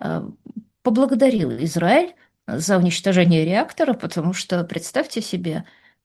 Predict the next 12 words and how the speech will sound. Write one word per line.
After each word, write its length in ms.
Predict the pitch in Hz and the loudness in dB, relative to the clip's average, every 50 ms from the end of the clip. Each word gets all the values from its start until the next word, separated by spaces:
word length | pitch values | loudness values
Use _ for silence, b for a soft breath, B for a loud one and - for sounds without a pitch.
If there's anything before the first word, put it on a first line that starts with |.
| _ - | _ -4
у 180 | 175 175 170 | -2 0 0
Саддама 400 | 170 - - 190 170 170 156 151 | 0 0 0 0 2 2 0 0
Хусейна 480 | - - 175 - - 175 170 170 165 147 | -4 -8 -8 -4 -2 -2 0 0 0 -2
было 180 | 156 160 151 | -2 -4 -4
бы 140 | 147 147 160 | -4 -4 -2
ядерное 480 | 156 165 160 151 160 156 160 156 151 170 | -2 -2 -2 -2 -4 -6 -6 -4 -2 -2
оружие 320 | 208 285 403 - 359 339 | -2 -2 -2 -2 0 0
во 100 | 262 214 | 2 2
время 280 | 160 165 165 160 156 143 | 2 2 2 0 0 0
войны 280 | 151 165 160 165 151 | -2 -2 -2 -2 -2
в 60 | 147 135 | -4 -4
заливе, 500 | 147 170 139 - 160 165 - - - | -4 -4 -4 -4 -6 -8 -8 -10 -12